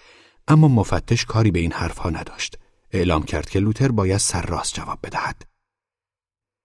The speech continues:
لوتر جواب داد که نه می‌تواند حرفهایش را پس بگیرد و نه حاضر به این کار است. "خداوند مرا یاری کند. آمین."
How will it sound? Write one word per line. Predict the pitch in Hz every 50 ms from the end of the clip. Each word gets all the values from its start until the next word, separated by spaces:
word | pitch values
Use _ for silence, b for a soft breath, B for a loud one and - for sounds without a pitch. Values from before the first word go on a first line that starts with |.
| _ _ _ _ _ _ _ _ _ _ _ _ _ _
لوتر | - 98 101 98 - - 92
جواب | 85 - 98 85 87 87 87
داد | - 95 87 -
که | - 101 92 90 - - _ _ _ _ _ _ _ _ _ -
نه | 127 135 139
می‌تواند | 123 120 113 110 - - 110 101 98 95 95 92 90
حرفهایش | - - 92 90 - - - 90 82 78 - -
را | 95 85
پس | - 90 80 -
بگیرد | - - 85 95 104 110 113 113 - - - _ _ _ _ _ _ _ _ _ _ _ _ - -
و | 82
نه | 82 95
حاضر | 101 - - - - 90 87 85 - 98 85 -
به | -
این | - - -
کار | - - - -
است. | - - - - - - _ _ _ _ _ _ _ _ _ _ _ _ _ _ _ _ _ _ _ _
"خداوند | - - 113 117 110 117 113 107 113 110 113 110 107
مرا | 101 104 104 101 95 92
یاری | 90 95 92 85 82 87 80
کند. | - - - - - - - - - _ _ _ _ _ _ _ _ _ _ _ _ _ _
آمین." | - 98 - - - - -